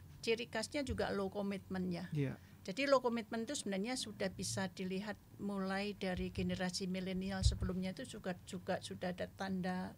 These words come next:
Speaker 1: low commitment ya.
Speaker 2: Hmm, dari
Speaker 1: Jadi
Speaker 2: milenial
Speaker 1: tid-,
Speaker 2: ya, Bu, ya?
Speaker 1: ah, ah, jadi tidak betah di satu tempat lama-lama gitu ya. Nah, jadi ini juga menjadi P R bagi semua perusahaan atau kantor ya,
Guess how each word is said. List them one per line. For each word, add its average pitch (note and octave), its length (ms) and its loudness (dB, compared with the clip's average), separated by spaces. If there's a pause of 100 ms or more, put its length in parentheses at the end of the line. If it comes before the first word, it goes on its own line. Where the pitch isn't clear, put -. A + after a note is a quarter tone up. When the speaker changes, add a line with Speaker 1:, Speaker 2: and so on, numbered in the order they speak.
Speaker 1:
low F#3 420 0
commitment F#3 640 2
ya. D3 160 6
Speaker 2:
Hmm, C3 480 4
dari B2+ 240 4
Speaker 1:
Jadi - 20 6
Speaker 2:
milenial C#3+ 400 6
Speaker 1:
tid-, C3+ 60 6
Speaker 2:
ya, B2+ 80 8
Bu, - 80 2
ya? - 60 2
Speaker 1:
ah, F#3 100 4
ah, F#3 160 2
jadi F#3+ 280 -4 (120)
tidak - 400 -2
betah - 380 -4 (100)
di F#3+ 160 -4 (160)
satu F#3 400 -6
tempat G3 520 -2
lama-lama F#3 840 0 (100)
gitu F3+ 240 -4
ya. F3+ 220 4 (880)
Nah, F3+ 400 2
jadi F#3+ 480 -2
ini G#3+ 160 2
juga G3+ 260 2
menjadi F#3+ 440 0
P F3 320 -8 (120)
R B3+ 300 2 (640)
bagi G3 460 4
semua G3 720 2
perusahaan G3+ 720 0 (220)
atau G3+ 320 -4
kantor G3+ 600 2
ya, G3 220 2